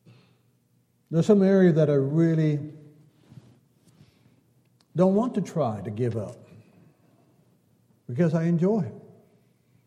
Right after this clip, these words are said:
And I'll forget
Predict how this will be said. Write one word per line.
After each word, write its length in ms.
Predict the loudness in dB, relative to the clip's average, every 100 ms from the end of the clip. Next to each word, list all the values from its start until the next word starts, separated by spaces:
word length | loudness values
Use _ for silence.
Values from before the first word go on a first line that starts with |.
| _ _ _ _ _ _ _ _ _ _ _ _ _ _ _ _ _ _ _ _ _ _ _ _ _ _ _ _ _ _
And 120 | -8 -4
I'll 160 | -4
forget 480 | -4 -6 -6 -6 -10